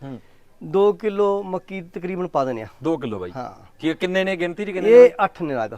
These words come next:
Speaker 1: ਅੱਠ ਨੇ ਬਾਈ,
Speaker 2: ਹਾਂ।
Speaker 1: ਠੀਕ ਹੈ।
Speaker 2: ਅੱਠ ਨਗ ਪਾ ਕੇ ਫਿਰ ਸਾਰਾ ਦਿਨ ਇਹ ਮਤਲਬ ਮੇਰੇ ਕੋਲੇ ਇੱਕ ਸ਼ਿਆਮ ਲਾਟ ਟੋਭਾ ਹੈਗਾ।
Speaker 1: ਅੱਛਾ ਜੀ।
Speaker 2: ਸਾਰਾ ਦਿਨ ਉੱਥੇ ਰਹਿੰਦੇ ਆ।
Speaker 1: ਟੋਭੇ ਤੇ?
Speaker 2: ਟੋਭੇ ਤੇ ਰਹਿੰਦੇ ਆ, ਉੱਥੇ ਮਸਤ ਰਹਿੰਦੇ ਆ, ਜੰਗਲ ਵਾਂਗੂ ਜੰਗਲ ਹੈ।
Speaker 1: ਹੂੰ, ਜੰਗਲ
Speaker 2: ਉਹ 'ਚ
Speaker 1: ਵਾਂਗੂ।
Speaker 2: ਫਿਰਦੇ ਰਹਿੰਦੇ ਆ।
Speaker 1: ਠੀਕ ਹੈ।
Speaker 2: ਹਾਂ।
Speaker 1: ਉੱਥੇ ਫਿਰਦੇ ਰਹਿੰਦੇ ਆ।
Speaker 2: ਹਾਂ।
Speaker 1: ਤੇ ਉਸ ਤੋਂ ਬਾਅਦ ਫਿਰ ਸ਼ਾਮ ਨੂੰ?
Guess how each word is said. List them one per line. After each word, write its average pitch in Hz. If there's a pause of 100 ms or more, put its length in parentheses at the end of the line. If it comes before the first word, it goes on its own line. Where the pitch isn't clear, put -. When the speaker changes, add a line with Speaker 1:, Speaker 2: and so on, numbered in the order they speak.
Speaker 1:
ਅੱਠ 151
ਨੇ 139
ਬਾਈ, 95
Speaker 2:
ਹਾਂ। 127
Speaker 1:
ਠੀਕ 113
ਹੈ। 82 (520)
Speaker 2:
ਅੱਠ 170
ਨਗ 185
ਪਾ 180
ਕੇ 180
ਫਿਰ 180
ਸਾਰਾ 185
ਦਿਨ 202
ਇਹ 180
ਮਤਲਬ 180
ਮੇਰੇ 175
ਕੋਲੇ 175
ਇੱਕ 170
ਸ਼ਿਆਮ 160
ਲਾਟ 160
ਟੋਭਾ 156
ਹੈਗਾ। 123 (140)
Speaker 1:
ਅੱਛਾ 147
ਜੀ। 110 (220)
Speaker 2:
ਸਾਰਾ 185
ਦਿਨ 196
ਉੱਥੇ 170
ਰਹਿੰਦੇ 113
ਆ। 104 (100)
Speaker 1:
ਟੋਭੇ 165
ਤੇ? 117
Speaker 2:
ਟੋਭੇ 156
ਤੇ 160
ਰਹਿੰਦੇ 156
ਆ, 151
ਉੱਥੇ 156
ਮਸਤ 147
ਰਹਿੰਦੇ 156
ਆ, 156
ਜੰਗਲ 151
ਵਾਂਗੂ 147
ਜੰਗਲ 143
ਹੈ। 147
Speaker 1:
ਹੂੰ, 165
ਜੰਗਲ 147
Speaker 2:
ਉਹ 147
'ਚ 147
Speaker 1:
ਵਾਂਗੂ। 180
Speaker 2:
ਫਿਰਦੇ 135
ਰਹਿੰਦੇ 123
ਆ। 107 (280)
Speaker 1:
ਠੀਕ 143
ਹੈ। 101
Speaker 2:
ਹਾਂ। 123 (240)
Speaker 1:
ਉੱਥੇ 139
ਫਿਰਦੇ 123
ਰਹਿੰਦੇ 131
ਆ। 170
Speaker 2:
ਹਾਂ। 107 (180)
Speaker 1:
ਤੇ 170
ਉਸ 180
ਤੋਂ 185
ਬਾਅਦ 196
ਫਿਰ 196
ਸ਼ਾਮ 175
ਨੂੰ? 208